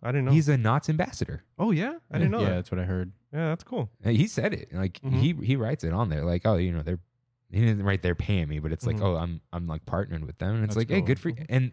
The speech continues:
Speaker 2: that's what I wonder.
Speaker 3: Yeah.
Speaker 2: So when he was the Disney Bay, he would post a couple times from, like, his o-, like, an office he was in or whatever,
Speaker 3: Oh,
Speaker 2: but he
Speaker 3: really?
Speaker 2: doesn't anymore. So I wonder
Speaker 3: Yeah.
Speaker 2: if he's just, like, hosted on this now. And I mean, if you can, good for you.
Speaker 1: Yeah, go for
Speaker 2: You
Speaker 1: it.
Speaker 2: know? But, uh,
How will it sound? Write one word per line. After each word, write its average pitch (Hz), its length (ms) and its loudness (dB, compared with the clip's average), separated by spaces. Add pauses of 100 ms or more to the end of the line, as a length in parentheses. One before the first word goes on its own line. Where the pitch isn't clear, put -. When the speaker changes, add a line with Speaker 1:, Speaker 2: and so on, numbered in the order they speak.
(120)
Speaker 2:
that's 113 240 0
what 147 80 2
I 120 80 4
wonder. 110 480 2
Speaker 3:
Yeah. 101 120 -6
Speaker 2:
So 107 120 4
when 98 200 2
he 135 100 6
was 147 160 4
the 107 100 2
Disney 127 360 2
Bay, 78 360 -2 (360)
he 143 220 0
would 160 200 -2
post 151 240 0
a - 40 -14
couple 101 220 -2
times 104 220 0
from, 92 80 -8
like, 80 160 -6
his 82 180 -4
o-, 82 160 0 (100)
like, 90 280 -6
an 98 120 0
office 82 380 -2
he 98 100 -2
was 87 140 0
in 90 140 -2
or 95 40 0
whatever, 110 220 2
Speaker 3:
Oh, 113 60 4
Speaker 2:
but 104 60 2
he 87 60 4
Speaker 3:
really? 104 120 2
Speaker 2:
doesn't 175 180 4
anymore. 120 360 4
So 104 120 0
I 107 100 2
wonder 113 640 2
Speaker 3:
Yeah. 87 360 -4
Speaker 2:
if 110 100 -2
he's 113 140 4
just, 120 140 0
like, 107 160 -2
hosted 117 320 2
on 107 120 0
this 160 180 -4
now. - 220 -10 (100)
And 123 160 4
I 135 60 4
mean, 143 240 4
if 135 120 2
you 339 120 0
can, 104 480 0 (1040)
good 107 160 2
for - 160 -2
you. 110 100 2
Speaker 1:
Yeah, 139 360 4
go 123 180 0
for - 160 -2
Speaker 2:
You 92 60 2
Speaker 1:
it. - 20 0
Speaker 2:
know? 98 160 0 (480)
But, 92 280 -2
uh, 85 400 0